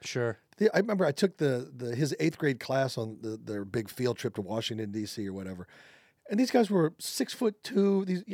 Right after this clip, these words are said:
Speaker 2: eighth grade boys.
Speaker 1: I know.
Speaker 2: And they were massive. They were coming up with mustaches <laughs> like McCone.
Speaker 1: Yeah, they're all
Speaker 2: You know,
Speaker 1: grown.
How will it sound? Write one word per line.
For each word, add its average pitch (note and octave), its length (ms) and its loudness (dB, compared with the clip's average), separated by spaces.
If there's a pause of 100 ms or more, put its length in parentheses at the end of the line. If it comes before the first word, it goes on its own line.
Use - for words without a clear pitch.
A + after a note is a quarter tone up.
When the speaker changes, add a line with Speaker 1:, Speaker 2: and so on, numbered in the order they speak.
Speaker 2:
eighth D4 240 6
grade A3 240 4
boys. G#3+ 380 0
Speaker 1:
I B2+ 120 0
know. C3 360 2
Speaker 2:
And F3 140 0
they G#3+ 80 4
were A#3 100 6
massive. A#3+ 560 4
They E3+ 140 4
were F3+ 80 6
coming G3+ 340 6
up G3+ 140 8
with D#3+ 100 -2
mustaches G3 720 2 (140)
<laughs> - 100 -6
like A3 200 4
McCone. G3+ 500 6 (100)
Speaker 1:
Yeah, F#3+ 100 4
they're D#3 140 6
all F3+ 60 8
Speaker 2:
You E3 60 2
know, F#3+ 100 10
Speaker 1:
grown. C3 260 6